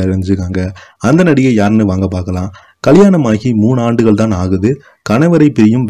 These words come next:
விஜய் சேதுபதி பட நடிகை. நடிகை நிகாரின் தனது கணவரை விவாகரத்து செய்வதாக தகவல் வெளியாகியுள்ளது. சிரஞ்சீவியின் சகோதரன் நாகபாபுவின் மகள்தான் நிகாரிகா. தமிழில் விஜய் சேதுபதி நடித்திருந்த ஒரு நல்ல நாள் பார்த்து சொல்றேன் படத்தில் கௌதம் கார்த்திக்கு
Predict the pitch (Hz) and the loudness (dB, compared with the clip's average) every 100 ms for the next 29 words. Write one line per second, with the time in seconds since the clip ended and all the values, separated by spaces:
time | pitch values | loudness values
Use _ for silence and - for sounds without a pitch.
0 | 101 104 139 127 104 98 98 123 - 92 | 0 2 2 2 0 0 -2 -4 -4 -4
1 | 98 101 92 92 92 - - _ _ 123 | 0 0 -2 -4 -6 -12 -20 _ _ 2
2 | 147 151 151 123 117 127 156 143 135 131 | 4 6 6 4 0 0 0 0 -4 -2
3 | 107 104 107 110 98 113 117 110 107 101 | 0 2 0 -2 -4 -2 -2 -2 0 0
4 | 117 110 - - 98 95 92 98 117 98 | 0 -2 -6 -4 -2 -2 -4 -4 -4 -4
5 | 104 110 107 98 101 101 95 90 92 92 | -2 0 0 2 2 0 -2 -4 -6 -4
6 | 92 92 - - - - 175 190 170 147 | -6 -8 -20 -20 -6 0 4 4 4 4
7 | 143 - 98 107 107 113 104 95 113 101 | 0 0 0 0 -2 -2 -2 -2 -2 -2
8 | 101 98 104 98 90 98 98 123 - - | 0 0 0 -2 -2 -4 -2 -4 -8 -20
9 | _ _ 113 107 123 110 98 95 95 - | _ _ -2 0 2 0 0 -4 -6 -6
10 | 104 151 190 175 120 123 139 - 110 104 | -2 2 4 4 0 2 0 0 -2 0
11 | 101 104 95 98 98 95 104 101 98 110 | 0 0 -2 -4 -6 -2 -2 0 0 0
12 | 120 110 131 135 - _ _ _ _ - | 0 0 0 -4 -10 _ _ _ _ -4
13 | 104 104 104 101 110 104 98 101 101 95 | 0 0 -2 -2 -4 -2 -2 -2 -2 -2
14 | 95 95 123 - 135 165 165 113 107 104 | -4 -4 -6 -2 0 2 0 -2 -4 -2
15 | 101 | -2